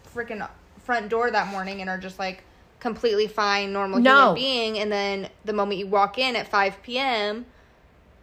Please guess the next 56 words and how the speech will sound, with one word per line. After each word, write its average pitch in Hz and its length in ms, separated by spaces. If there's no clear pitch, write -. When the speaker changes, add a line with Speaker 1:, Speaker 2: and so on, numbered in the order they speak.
Speaker 2:
No. 392 360
Speaker 1:
mental 247 280
illness 311 260
kicks 311 300
Speaker 2:
That's - 20
Speaker 1:
in. 320 100
Speaker 2:
not 359 200
Speaker 1:
That's 440 100
Speaker 2:
the 403 60
Speaker 1:
not 370 100
Speaker 2:
way 359 60
Speaker 1:
how 254 80
Speaker 2:
that 277 100
Speaker 1:
it - 40
Speaker 2:
it 277 60
Speaker 1:
works. 254 300
You 247 60
don't 240 100
Speaker 2:
works. 254 80
Speaker 1:
get 233 100
to - 60
pick 254 180
and 226 100
choose 226 340
when 202 80
your 185 100
<laughs> 247 80
mental 226 240
illness 240 400
kicks - 260
Speaker 2:
And 359 120
Speaker 1:
in. 370 40
Speaker 2:
you 359 160
don't, 359 400
anybody 381 440
who 381 100
has 311 340
anxiety, 269 600
anybody 285 420
who 294 80
has 262 260
depression, 262 520
anybody 277 420
who 269 120
has 247 300
stress, 247 560
anybody 277 380
who 277 60
has 247 340
those 240 180
things, 226 380
and 226 100
we 226 140
all 240 240
have, 285 160
ad-, 294 140